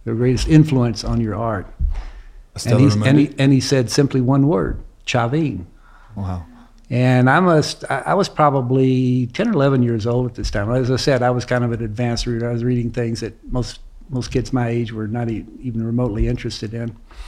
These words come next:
Speaker 1: Uh, and, um, somehow that got my attention.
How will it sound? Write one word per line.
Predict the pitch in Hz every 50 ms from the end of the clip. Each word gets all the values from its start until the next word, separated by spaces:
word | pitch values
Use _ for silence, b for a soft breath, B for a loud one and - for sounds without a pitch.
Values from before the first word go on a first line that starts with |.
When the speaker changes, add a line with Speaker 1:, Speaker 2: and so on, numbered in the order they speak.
| B B B B B B B B B - - 127
Speaker 1:
Uh, | 113 113 117 117 120 120
and, | 123 123 120 120 120 120 117 120
um, | 120 117 117 117 113 110 135 - _ _ B B B B B B
somehow | - - 214 226 226 202 156
that | 139 139 143 127
got | 127 123 - 123
my | 127 127 131
attention. | 131 127 - 113 107 101 98 - 123 139 165